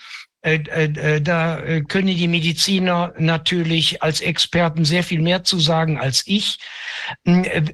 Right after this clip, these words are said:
äh, wenn wir, wenn wir diese, diese Sache noch zusätzlich in Erwägung ziehen, dann könnte, äh, auch der, äh, ähm, sagen wir mal,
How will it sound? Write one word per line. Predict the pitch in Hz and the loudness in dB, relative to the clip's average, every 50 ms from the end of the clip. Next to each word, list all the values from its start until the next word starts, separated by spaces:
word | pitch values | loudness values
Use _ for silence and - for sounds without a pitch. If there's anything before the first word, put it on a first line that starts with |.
| - | -2
äh, | - 170 160 160 151 | 0 0 0 0 0
wenn | 151 147 180 190 190 | 0 0 2 2 2
wir, | 180 185 175 165 - - | 0 0 -2 -2 -4 -4
wenn | 151 175 185 185 175 | -2 0 0 2 2
wir | 180 175 165 | 2 2 2
diese, | 156 175 220 240 240 202 202 196 180 165 143 151 151 | 0 0 2 2 2 2 2 2 2 0 -2 -2 -2
diese | 147 214 214 175 190 | 0 0 0 2 0
Sache | 175 160 180 170 151 180 185 | 2 2 2 0 2 2 2
noch | 175 160 147 | 0 0 0
zusätzlich | - - - 233 226 180 170 165 156 - - 160 151 143 - - | -2 -2 0 0 2 2 2 0 0 -2 -2 -2 0 -2 -2 0
in | 170 160 160 160 156 139 - - - _ - | 2 2 2 2 0 -2 -6 -14 -18 _ -2
Erwägung | - 160 151 151 175 196 208 196 202 190 185 | 0 0 2 2 2 2 2 2 0 0 0
ziehen, | - - 196 190 185 | 0 0 0 0 0
dann | 180 170 160 147 | 2 0 0 0
könnte, | - 185 185 190 190 - 196 185 180 180 - - - - - _ _ | 0 0 0 0 2 0 0 0 -2 -4 -6 -12 -18 -18 -20 _ _
äh, | - 156 156 156 151 - | 0 2 2 2 0 -2
auch | 143 151 160 175 180 160 - 185 | -2 0 0 0 0 0 -2 0
der, | 160 139 151 156 156 151 151 143 143 143 139 131 - - - _ _ _ _ _ _ _ _ | 0 2 2 2 2 2 2 2 2 0 0 -2 -6 -10 -20 _ _ _ _ _ _ _ _
äh, | - 165 - - _ - | -16 -16 -16 -16 _ -10
ähm, | - 147 147 143 139 143 147 143 139 | -4 0 2 2 2 2 2 0 0
sagen | 127 135 143 151 156 | 0 0 2 2 2
wir | 160 151 | 2 2
mal, | 143 139 135 131 | 2 0 0 -2